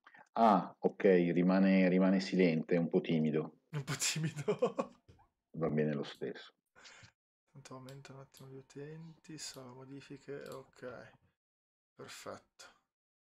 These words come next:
Speaker 2: Ok, se ne va, se n'è andato.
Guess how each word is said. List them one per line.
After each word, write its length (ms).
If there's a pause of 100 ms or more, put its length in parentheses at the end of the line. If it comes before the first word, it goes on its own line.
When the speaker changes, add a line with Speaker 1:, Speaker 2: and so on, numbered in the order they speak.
(460)
Speaker 2:
Ok, 520 (760)
se 140
ne 80
va, 140
se 140
n'è 60
andato. 320